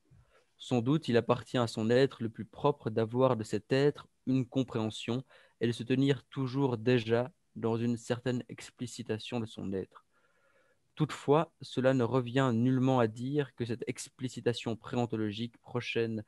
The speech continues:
de son être propre puisse être prise pour fil conducteur adéquat, comme si cette compréhension d'être devait nécessairement jaillir d'une méditation thématiquement ontologique sur sa constitution d'être la plus propre.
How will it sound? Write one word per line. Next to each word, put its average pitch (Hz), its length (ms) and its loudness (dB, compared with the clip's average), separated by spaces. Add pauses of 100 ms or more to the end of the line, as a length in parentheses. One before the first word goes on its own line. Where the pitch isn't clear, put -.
(220)
de - 80 -6
son 107 240 -4
être 113 240 2
propre - 460 0 (340)
puisse 151 220 0
être 143 220 2
prise 143 600 -8
pour 110 200 -14
fil 165 260 -4
conducteur 131 640 0
adéquat, 113 500 -2 (720)
comme 139 300 2
si - 140 -12
cette - 180 -4
compréhension 127 760 -4 (380)
d'être 120 680 2
devait 117 480 0
nécessairement 120 640 -2
jaillir 123 520 0
d'une 107 200 -4
méditation 117 880 -2
thématiquement 117 680 -4 (100)
ontologique 113 680 -6 (140)
sur 110 180 -12
sa 110 80 -4
constitution 113 680 -8
d'être 107 360 0
la 95 60 -8
plus - 140 -14
propre. - 420 -10